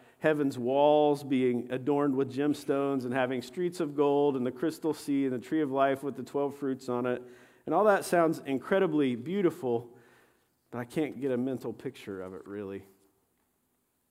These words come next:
It's hard to envision. There are some things I think that you just have to experience to get a real picture in your mind.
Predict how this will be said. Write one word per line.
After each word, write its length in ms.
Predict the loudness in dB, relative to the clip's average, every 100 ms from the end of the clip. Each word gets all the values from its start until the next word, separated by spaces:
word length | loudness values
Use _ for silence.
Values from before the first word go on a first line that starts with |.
| _ _ _ _ _ -20
It's 100 | -14
hard 300 | -2 0 0
to 120 | -2 -2
envision. 600 | 0 -2 -2 -4 -10 -12 -18 _ _ _ _ _ _ _ _ _ _ _ _ _ -4
There 100 | -2
are 60 |
some 220 | 2 2 4
things 320 | 2 2 -2 -16 -12 -8
I 100 | -4
think 200 | -2 -2
that 80 |
you 140 | -4 -4
just 180 | -2 2
have 220 | 2 2
to 140 | -2
experience 720 | -2 -6 -2 0 2 0 -2 -6
to 80 |
get 240 | 0 0 0
a 100 | -2
real 260 | 0 0 0
picture 520 | -2 -6 -4 -2 0
in 80 | 2
your 120 | 0
mind. 420 | 0 0 0